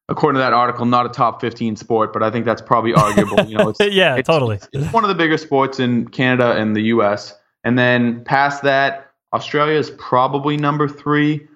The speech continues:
Speaker 1: I know England is, you know, they have, they have a good following there. Ireland is pretty big. So it's, it's growing, but it's not in, you know, it's definitely not in most countries of the world.
Speaker 2: Yeah, for sure. So, uh,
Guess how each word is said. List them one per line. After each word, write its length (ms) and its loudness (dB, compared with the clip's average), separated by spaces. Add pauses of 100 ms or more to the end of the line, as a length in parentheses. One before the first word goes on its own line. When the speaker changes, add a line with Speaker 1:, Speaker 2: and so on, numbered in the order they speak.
Speaker 1:
I 60 0
know 260 2
England 400 2
is, 440 -4
you 80 0
know, 520 0
they 120 2
have, 280 -2
they 120 2
have 100 0
a 60 -2
good 560 0 (120)
following 520 0
there. 600 0
Ireland 440 0
is 120 -4
pretty 240 -4
big. 500 -2
So 440 -2 (360)
it's, 380 -4 (840)
it's 160 0
growing, 480 0
but 100 0
it's 160 -4
not 340 0
in, 320 -2
you 80 -8
know, 160 -6
it's 200 -10 (100)
definitely 380 0
not 200 0
in 240 -6
most 380 -2
countries 400 -8
of 80 -12
the 80 -4
world. 360 -4 (200)
Speaker 2:
Yeah, 300 0 (100)
for 80 0
sure. 360 0 (220)
So, 400 2
uh, 560 2